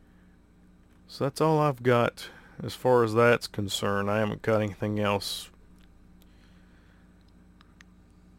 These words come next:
We have a meeting coming up on April the ninth, if you're in the local area listening to us.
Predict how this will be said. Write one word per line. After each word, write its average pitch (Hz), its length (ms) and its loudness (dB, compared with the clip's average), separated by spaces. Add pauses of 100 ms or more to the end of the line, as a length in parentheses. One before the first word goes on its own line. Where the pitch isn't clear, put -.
(2000)
We 135 80 0
have 147 100 2
a 123 60 0
meeting 165 340 0
coming 101 300 -2
up 92 200 -4
on 95 160 -2
April 101 280 0
the 98 80 0
ninth, 117 400 -2 (440)
if 98 220 -8
you're 95 360 -4 (100)
in 107 160 0
the 104 60 -2
local 101 380 2
area 101 300 4
listening 104 360 0
to 107 200 2
us. - 220 -4